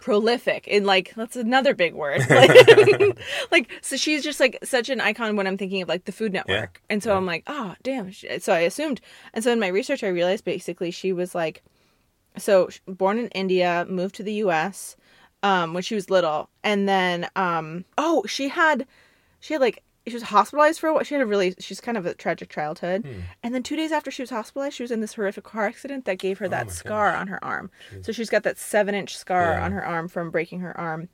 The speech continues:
Speaker 1: which is, like, that scar that she is kind of known <laughs> for having, you know.
Speaker 2: Hmm.
Speaker 1: Um, but she was a model first.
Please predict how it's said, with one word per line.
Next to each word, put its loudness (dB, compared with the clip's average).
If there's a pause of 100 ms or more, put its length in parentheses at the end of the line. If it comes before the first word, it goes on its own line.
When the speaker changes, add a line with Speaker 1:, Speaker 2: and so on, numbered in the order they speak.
(260)
Speaker 1:
which 0
is, -8 (100)
like, -4 (320)
that -2 (160)
scar -2
that -6
she -8 (920)
is -8
kind -2
of -2
known -4
<laughs> -20
for -4
having, -2
you 0
know. -2 (460)
Speaker 2:
Hmm. 6
Speaker 1:
Um, 4 (160)
but 2
she -6 (140)
was 2 (220)
a 0
model 0
first. -10